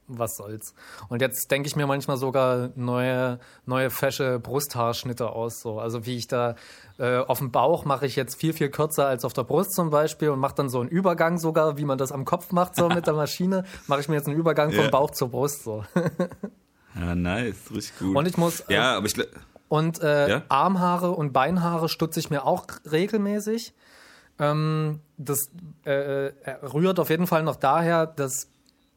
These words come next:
Speaker 1: ich, äh, also dass die bei mir echt sehr lang werden können, vor allen Dingen auch an den Armen und das geht dann halt auch so bis auf die Knöchel und, äh,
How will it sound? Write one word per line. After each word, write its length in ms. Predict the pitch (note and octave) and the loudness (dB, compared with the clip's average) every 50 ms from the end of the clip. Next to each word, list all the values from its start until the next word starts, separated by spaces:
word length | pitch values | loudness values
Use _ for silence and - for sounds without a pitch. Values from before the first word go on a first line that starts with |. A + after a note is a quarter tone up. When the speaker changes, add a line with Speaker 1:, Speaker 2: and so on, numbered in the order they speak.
| _ - - _ | _ -16 -12 _
Speaker 1:
ich, 400 | - B2+ B2+ A#2+ - - - - _ _ _ _ _ _ _ _ _ _ _ _ - | -4 -4 -4 -4 -6 -8 -10 -12 _ _ _ _ _ _ _ _ _ _ _ _ -4
äh, 220 | D3 C3 B2+ B2+ | -2 -2 -2 -2
also 200 | - C3+ A2+ C3 | -2 -4 -4 0
dass 160 | B2+ D3 C#3+ | 0 -2 0
die 120 | - E3 D3+ | -2 -2 0
bei 140 | C3 C#3+ C#3+ | 0 0 0
mir 420 | C#3+ D3 D#3 E3 E3+ E3+ E3+ E3+ _ _ _ _ _ _ _ _ | 0 0 0 2 2 0 0 -4 _ _ _ _ _ _ _ _
echt 280 | - D3+ D3 - - - | -2 -2 -2 -2 -2 0
sehr 180 | D#3+ D3 C#3 C3+ | 2 2 2 2
lang 320 | C3 B2+ B2+ D3+ G3 G3+ | 2 2 2 2 2 2
werden 280 | F3 F3 F3+ F3+ F#3 F3+ | 2 0 0 0 -2 -2
können, 280 | - F3 F#3 G3+ G#3 | 0 0 0 0 0
vor 120 | G3 - - | 0 -2 -2
allen 100 | C#3+ D#3 | 0 0
Dingen 120 | E3 D3+ | 0 0
auch 120 | D3 C3+ | 0 0
an 140 | D3+ D3 D3 | 0 -4 -4
den 100 | - C#3+ | -4 -4
Armen 320 | - - C3 C#3+ E3+ F#3+ F#3+ | -2 2 2 2 4 2 2
und 140 | D#3 C3+ | 0 0
das 120 | C#3 - - | -2 -4 -4
geht 160 | - C#3 - | -4 -2 -2
dann 140 | D3 C#3+ C3+ | -2 0 0
halt 180 | C#3 C#3 C#3+ | -2 -2 -2
auch 100 | C#3+ B2 | -4 -4
so 160 | - - C3+ A#2 | -2 -4 -4 -4
bis 180 | - G#2+ - | -2 -4 -4
auf 100 | C3 - | -4 -4
die 100 | - B2+ | -6 -8
Knöchel 440 | - - C3+ C#3 D3 - D#3 C3+ B2+ | -6 -4 -2 -2 2 2 2 2 2
und, 360 | A#2+ A#2 A#2 A#2+ A#2 - - | 0 -2 -4 -4 -4 -6 -4
äh, 360 | B2+ B2 A#2+ A#2+ A#2+ B2 A#2 | -4 -2 0 2 2 0 0